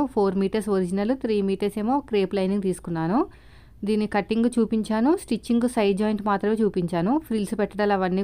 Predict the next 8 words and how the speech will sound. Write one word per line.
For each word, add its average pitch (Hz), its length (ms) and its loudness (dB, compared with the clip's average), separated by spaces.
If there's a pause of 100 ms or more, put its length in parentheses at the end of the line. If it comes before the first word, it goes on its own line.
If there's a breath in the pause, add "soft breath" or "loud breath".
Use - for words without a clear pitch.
కూడా, 214 160 2 (600 loud breath)
మ్, 185 120 -2 (140)
already 180 400 2
ఉన్నాయి 220 260 2
కదా 202 240 2
వీడియోస్ 190 340 2
అన్నీ, 180 200 2 (100)
చాలా 180 220 2